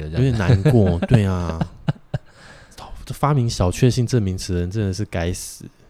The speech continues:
Speaker 1: 对啊，我
Speaker 2: 到底我要，为什么要，
Speaker 1: 我要大确幸啊。
Speaker 2: 为什么要追求小确幸？<laughs> 然后我在那边很开心，
Speaker 1: <laughs>
Speaker 2: 好像上班能赚到一杯咖啡，哎，一个小确幸这样子，然后就，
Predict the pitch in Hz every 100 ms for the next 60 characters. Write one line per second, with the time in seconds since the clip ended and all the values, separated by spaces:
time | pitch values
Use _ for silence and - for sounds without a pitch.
0 | - _ _ - 135 98 95 90 80 98
1 | 117 107 104 127 156 139 139 196 185 147
2 | 160 123 123 80 147 220 - - 123 127
3 | 165 - 165 - 131 135 120 98 - 147
4 | 165 135 156 147 156 156 147 113 - 135
5 | 135 - 123 123 - - - - 151 165
6 | 196 180 175 147 143 190 170 165 160 151
7 | 147 143 147 - 147 135 - 113 87 85
8 | - 104 - - 92 98 90 87 - 113